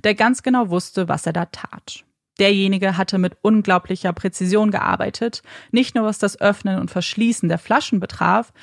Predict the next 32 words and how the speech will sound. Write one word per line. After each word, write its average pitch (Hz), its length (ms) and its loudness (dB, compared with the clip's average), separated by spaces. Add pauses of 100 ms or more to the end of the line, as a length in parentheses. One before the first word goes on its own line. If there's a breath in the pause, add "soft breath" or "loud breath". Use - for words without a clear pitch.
(200 loud breath)
sondern 247 280 4
auch 214 320 2
was 202 160 -2
die 226 120 0
hinzugefügte 202 720 -2
Menge 208 320 4
von 165 220 -6
Thallium 147 440 -2
anging. - 520 -8 (240)
Die 202 80 2
Substanz 254 640 2
selbst 247 420 0
ist - 140 -4
zwar 190 180 0
farb- 202 380 0
und 180 100 -4
geruchlos, 190 640 -2 (380 loud breath)
hätte 285 280 2
aber 208 140 2
bei 185 160 2
zu 254 380 -2
hoher 208 180 4
Konzentration 202 840 0
dazu 180 220 -4
führen 269 420 0
können, 175 380 0
dass 190 140 -4
sich 196 100 0
die 190 120 -4
Cola 180 340 2
selbst 170 320 -2
verfärbt 233 720 0